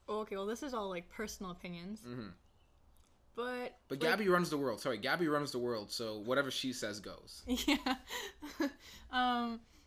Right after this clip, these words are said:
Speaker 1: if you can make me laugh, but, like,
Speaker 2: Okay.
Speaker 1: not laugh at you,
Speaker 2: Like,
Speaker 1: but
Speaker 2: laugh.
Speaker 1: laugh because you're saying something funny, like, do you know what I mean?
Speaker 2: Yeah.
Speaker 1: Like,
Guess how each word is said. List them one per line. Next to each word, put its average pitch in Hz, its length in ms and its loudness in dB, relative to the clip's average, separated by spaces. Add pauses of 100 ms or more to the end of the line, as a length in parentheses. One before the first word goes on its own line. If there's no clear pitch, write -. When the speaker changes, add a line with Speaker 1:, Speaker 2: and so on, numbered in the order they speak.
(1300)
Speaker 1:
if 269 120 2
you 277 120 0
can 285 120 -4
make 311 200 -4
me 359 160 -2
laugh, 208 440 2 (320)
but, 247 100 2
like, 240 140 4
Speaker 2:
Okay. 233 80 -2
Speaker 1:
not 226 280 4
laugh 202 340 4 (720)
at 190 280 8
you, 294 360 -2 (420)
Speaker 2:
Like, 214 180 -8
Speaker 1:
but 226 120 0
Speaker 2:
laugh. 214 280 6
Speaker 1:
laugh - 20 -8 (260)
because 226 360 -6
you're 214 100 -4
saying 208 320 -6
something 202 260 -8 (100)
funny, 208 280 -4
like, 226 140 -8
do - 80 -12
you - 60 -8
know 196 60 -6
what 196 60 -6
I 196 60 -8
mean? 180 160 -6
Speaker 2:
Yeah. 123 380 4 (920)
Speaker 1:
Like, 311 100 -10